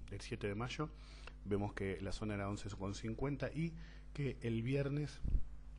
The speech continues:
una, en una rueda muy complicada para el papel, vemos que fue cruzado. Lo que tenemos que ver es que, dado que fue cruzado en un si-, un día muy complicado y al mismo tiempo tenemos el soporte de once muy cerca,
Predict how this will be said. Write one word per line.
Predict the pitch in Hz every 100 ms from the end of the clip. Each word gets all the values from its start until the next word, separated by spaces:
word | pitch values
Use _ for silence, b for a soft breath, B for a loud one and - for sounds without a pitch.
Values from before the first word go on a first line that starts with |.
| - 127
una, | 123 113 101 95 90 - - 101
en | 113
una | 120
rueda | 113 120
muy | 127
complicada | 127 117 135 127
para | -
el | 104
papel, | 104 - 120
vemos | 123 110
que | -
fue | - 156 151
cruzado. | 117 - 92 80 - B B B B -
Lo | 107
que | 120
tenemos | 151 160 160
que | 143
ver | 147
es | 139
que, | - 123
dado | 110 139 165
que | 160
fue | - 131
cruzado | - 120 139 135 139 120
en | 113
un | 117 113
si-, | - 110
un | 110 110
día | 123 117
muy | 131 151
complicado | 120 101 98 92 87
y | 90
al | 101 104 90
mismo | 113 139 127
tiempo | 127 123
tenemos | 117 110 110 - B B B
el | 98
soporte | - 104 - - 113
de |
once | 113 110 104
muy | 107 117
cerca, | - 123 123 - 143